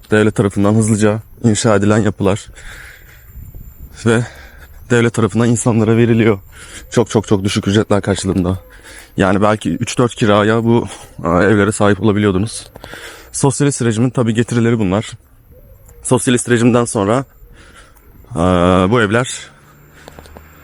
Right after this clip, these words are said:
tabii ki insanların olmaya devam etti. Evet. Böyle yemyeşil bir alan.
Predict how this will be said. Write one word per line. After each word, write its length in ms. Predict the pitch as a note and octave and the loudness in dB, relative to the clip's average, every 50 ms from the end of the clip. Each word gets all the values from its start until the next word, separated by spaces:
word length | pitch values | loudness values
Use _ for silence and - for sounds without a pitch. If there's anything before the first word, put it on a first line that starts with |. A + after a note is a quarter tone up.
| - - | -10 -2
tabii 200 | - A#2 G2+ G2 | 0 2 2 2
ki 120 | - B2+ | 2 0
insanların 440 | A#2 G#2 - A2 G#2 G#2+ G#2+ G#2+ A#2 | 0 0 0 0 0 2 2 2 4
olmaya 300 | A2 A2+ G2+ G2+ A2 A2 | 4 4 4 4 2 2
devam 220 | A2+ A#2 A2+ A2 | 2 2 2 2
etti. 280 | G#2 F#2+ - - F#2+ F#2 F2+ - - - - - - - - - - - - - - - - - - - - - - - - - - - - - - - - - - - - - - - - - - - - - - - - - - - - - - - - - - - - - - | 0 -2 -4 -4 -4 -4 -4 -8 -18 -20 -20 -20 -20 -20 -20 -20 -20 -20 -20 -20 -20 -20 -20 -20 -20 -20 -20 -20 -20 -20 -20 -20 -20 -20 -20 -20 -20 -20 -18 -18 -18 -18 -16 -16 -16 -16 -16 -16 -16 -16 -14 -14 -14 -12 -12 -12 -12 -10 -10 -10 -8 -8 -8 -6 -6 -6 -6 -4 -2
Evet. 460 | - C#3 C#3 C3 - - - - - - - - - - - - - - - - - - - - - - - - - | 0 0 0 -2 -2 -6 -10 -10 -14 -16 -20 -20 -20 -20 -20 -20 -20 -20 -20 -20 -20 -20 -20 -20 -20 -20 -14 -6 -2
Böyle 200 | C3+ C#3 C#3 C3+ | 0 0 2 2
yemyeşil 460 | C#3 D3+ D3 C#3 C3 A#2 - C#3+ C3 | 2 2 2 2 0 0 -2 -2 -2
bir 80 | C3+ C3+ | 0 0
alan. 280 | C#3 C3 C3 B2+ A#2+ | 0 2 2 0 -2